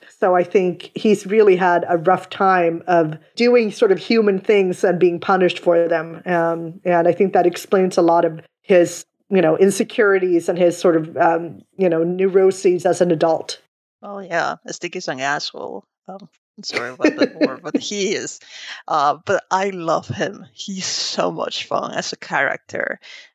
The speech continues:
Speaker 2: But one can argue that the way he treated both Elektra and Matt was really messed up, and he caused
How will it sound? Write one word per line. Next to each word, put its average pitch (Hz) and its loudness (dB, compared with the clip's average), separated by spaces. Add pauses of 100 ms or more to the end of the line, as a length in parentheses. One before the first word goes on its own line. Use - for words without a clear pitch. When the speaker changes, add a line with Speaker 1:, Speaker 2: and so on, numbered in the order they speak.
Speaker 2:
But 151 -2 (340)
one 175 -10
can 180 -10
argue 147 -4
that 143 -6 (200)
the 160 -8
way 147 -4
he 175 -14
treated 170 -8 (280)
both 147 -10
Elektra 220 -6
and 233 -6
Matt 240 -4 (200)
was 156 -8
really 160 -8
messed 156 -8
up, 165 -2 (100)
and 151 -12
he - -16
caused - -8